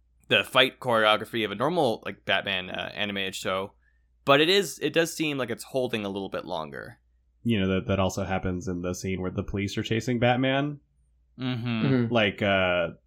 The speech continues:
Speaker 2: something, somebody shoots a, an explosive barrel or something, you know, like it's a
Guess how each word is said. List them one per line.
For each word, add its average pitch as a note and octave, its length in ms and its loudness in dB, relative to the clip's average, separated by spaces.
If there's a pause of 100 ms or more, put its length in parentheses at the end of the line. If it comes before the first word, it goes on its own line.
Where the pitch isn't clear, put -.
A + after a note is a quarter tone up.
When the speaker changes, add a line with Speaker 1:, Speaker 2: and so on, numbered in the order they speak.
Speaker 2:
something, G3 500 2
somebody G3+ 320 2
shoots E3+ 300 0
a, G2 600 6
an G#2 100 -4
explosive G#2 500 -2
barrel F#2+ 360 2
or F#2+ 80 -2
something, F#2 400 -4
you G2+ 60 -4
know, G2+ 80 -2
like G2 120 -4
it's G2 100 -10
a F#2 100 -8